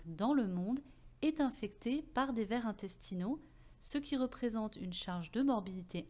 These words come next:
importante en raison des impacts sur l'anémie, sur le retard de croissance et également d'autres conséquences sanitaires. Cette maladie est particulièrement répandue chez les enfants en Afrique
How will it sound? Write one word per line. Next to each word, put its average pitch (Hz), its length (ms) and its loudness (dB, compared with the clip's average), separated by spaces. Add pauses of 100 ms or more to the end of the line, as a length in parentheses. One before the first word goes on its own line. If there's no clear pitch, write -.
importante 240 760 -2 (420)
en 269 140 6
raison 240 380 0
des 190 200 -2
impacts 175 520 -6 (200)
sur - 300 -6
l'anémie, 208 600 2 (300)
sur - 280 2
le 277 100 6
retard 214 380 0
de 165 80 -4
croissance 220 840 -2 (260)
et 202 160 0
également 190 400 0
d'autres 226 380 2
conséquences 202 560 -4
sanitaires. 202 760 -4 (1200)
Cette 240 320 0
maladie 220 560 2
est 175 60 -2
particulièrement 170 720 -4
répandue 185 580 -4 (160)
chez - 220 -6
les 196 180 0
enfants 180 480 -6
en 277 160 6
Afrique 233 580 -2